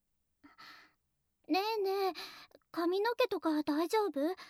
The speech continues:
変な癖とかついてない？あ、世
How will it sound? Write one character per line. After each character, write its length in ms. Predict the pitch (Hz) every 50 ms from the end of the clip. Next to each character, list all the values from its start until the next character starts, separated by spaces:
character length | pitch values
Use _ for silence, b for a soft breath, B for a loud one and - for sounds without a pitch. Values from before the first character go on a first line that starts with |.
| B B B B
変 260 | _ - 403 415 415
な 100 | 381 311
癖 280 | - - - - 330 320
と 100 | - 277
か 180 | - 254 247 254
つ 200 | - - 403 403
い 80 | 381
て 100 | - 339
な 180 | 320 381 440 440
い？ 40 | 370 339 339 415 480 523 B B B B B B B B B _ _ _ _ _ _ _ _ _ _ _ _ _ _ _ _ _ _ _ _ _ _ _ _ _ _ _ _ _ _ _ _ _ _ _ _ _ _ _ _ -
あ、 40 | 269
世 800 | 262 247 233 247 262 269 - - - - - - - - - 285